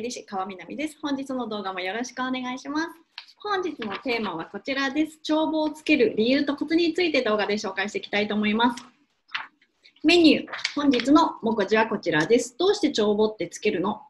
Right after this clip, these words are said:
帳簿をつけるメリット、帳簿のつけ方について動画で説明していきたいと思います。では本日もよろしくお願いします。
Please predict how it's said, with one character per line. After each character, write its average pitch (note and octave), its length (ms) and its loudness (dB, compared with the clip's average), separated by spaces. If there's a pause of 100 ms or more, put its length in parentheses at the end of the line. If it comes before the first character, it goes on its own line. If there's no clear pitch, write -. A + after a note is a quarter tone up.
(140)
帳 C4 240 2
簿 C4 100 4
を B3+ 120 6
つ - 80 -10
け C4 120 2
る G3+ 80 2
メ A#3+ 140 2
リ - 200 -2
ッ - 60 -18
ト、 - 160 -2 (160)
帳 A#3+ 160 -2
簿 A#3 100 0
の A#3 140 -2
つ - 80 -14
け D#4+ 80 -4
方 E4 220 2
に E4+ 160 4
つ F#4 100 0
い D#4 140 2
て E4+ 100 4
動 A3 160 2
画 G3 80 0
で G3+ 140 -2
説 F#3 200 -8
明 F3+ 120 -6
し - 60 -14
て - 80 -12
い - 20 -14
き - 80 -20
た G3 100 -4
い G3 80 -4
と G3+ 80 -8
思 A3 100 -2
い A#3+ 100 0
ま D4+ 120 6
す。 - 160 -6
で D#4 80 4
は E4 80 4
本 D#4 160 6
日 D4+ 140 4
も C#4+ 160 -2
よ C4 120 4
ろ C#4+ 80 2
し D4+ 60 -2
く C#4 100 -8
お C#4+ 40 0
願 C#4 200 4
い D4+ 60 4
し C#4+ 80 0
ま C#4+ 380 -2
す。 - 80 -14